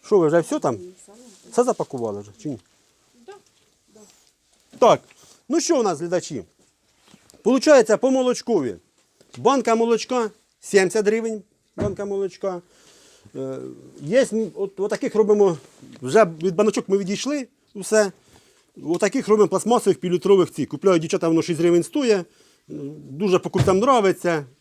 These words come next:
Speaker 1: Виїв, викинув і все на цьому. Вершки. Дружина малює букви. Отакі вершки веземо. Веземо сметанку.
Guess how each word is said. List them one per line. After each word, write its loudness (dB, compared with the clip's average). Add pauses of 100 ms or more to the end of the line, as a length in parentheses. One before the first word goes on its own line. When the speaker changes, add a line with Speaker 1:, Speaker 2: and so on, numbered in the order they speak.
Speaker 1:
Виїв, -2
викинув -2
і -4
все -10 (440)
на -12
цьому. -10
Вершки. 0 (1300)
Дружина 2
малює 2
букви. -4 (480)
Отакі -10
вершки 0
веземо. 0 (1080)
Веземо -2
сметанку. -2